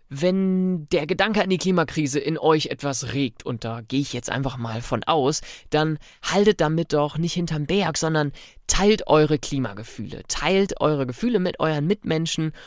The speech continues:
und habt selbst wiederum ein offenes Ohr für die Gefühlslage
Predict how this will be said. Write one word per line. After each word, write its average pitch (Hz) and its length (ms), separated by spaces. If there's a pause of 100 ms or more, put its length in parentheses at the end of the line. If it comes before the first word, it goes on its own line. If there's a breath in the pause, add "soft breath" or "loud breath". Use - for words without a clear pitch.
(140 loud breath)
und 156 380
habt - 160
selbst 196 380
wiederum 139 540 (260 loud breath)
ein 135 240
offenes 151 560
Ohr 127 400 (240 soft breath)
für - 260
die 151 140
Gefühlslage 123 1040